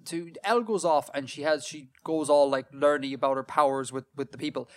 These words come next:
and then she goes back to Hawkins,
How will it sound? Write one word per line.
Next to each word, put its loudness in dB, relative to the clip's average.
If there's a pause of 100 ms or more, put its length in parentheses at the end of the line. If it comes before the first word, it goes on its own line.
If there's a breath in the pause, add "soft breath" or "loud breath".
(260 loud breath)
and -2
then 4 (560)
she -4
goes 2
back 0 (240)
to -4
Hawkins, 0